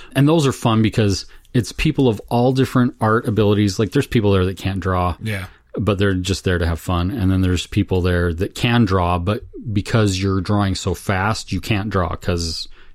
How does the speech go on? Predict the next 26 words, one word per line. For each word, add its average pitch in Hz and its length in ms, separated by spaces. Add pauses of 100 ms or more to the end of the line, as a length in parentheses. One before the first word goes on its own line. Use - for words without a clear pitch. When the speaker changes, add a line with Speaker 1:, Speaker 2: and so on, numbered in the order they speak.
Speaker 1:
you 110 100
don't 95 140
have 82 120
time. 82 380
Speaker 2:
Right. 104 220 (240)
Speaker 1:
So - 200
you're 107 140
just 101 320
busting 101 360
these 90 160
things 90 200
out 87 140
as 82 80
fast 85 300
as 87 60
you 80 60
can. 131 300
Speaker 2:
Mm-hmm. 113 140 (240)
Speaker 1:
So, 127 240
uh, - 280 (100)
art 139 200
skill 123 260
doesn't 113 280
matter 101 280
that 98 200
much. 92 420